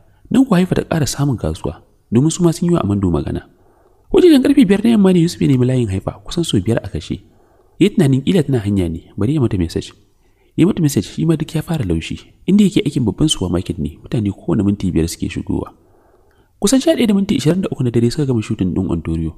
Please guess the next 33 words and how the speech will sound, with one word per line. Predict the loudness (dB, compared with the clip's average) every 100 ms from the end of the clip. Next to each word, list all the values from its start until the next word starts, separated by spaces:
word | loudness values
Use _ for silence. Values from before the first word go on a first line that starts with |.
| -12
suna | -6 -4
hotel | -2 -4 -4
a | -4
masauki. | -4 -4 -4 -10 -10 _ _ _ _ _ _ _ _
Haifa | -2 0
da | -2
duk | -2
ta | 2
yi | 4
laushi | 4 2 -4
saboda | -2 0 0
ba | -2
ta | -4
taɓa | -2 0
yin | 0
aikin | -2 0 0
bidiyo | 0 0 -2
ba. | -6 -14 _ _ _ _ _ -2
So | -2
kusan | 0 0
goma | 2 2
ana | 2
yi | 2 2
a | 0
goge, | 0 0 -2 -6
har | -6
dai | -4 -2
aka | -4
samu | -4 -4 0
yayi | 0 0
yanda | -2 -4
ake | -6 -8
so. | -8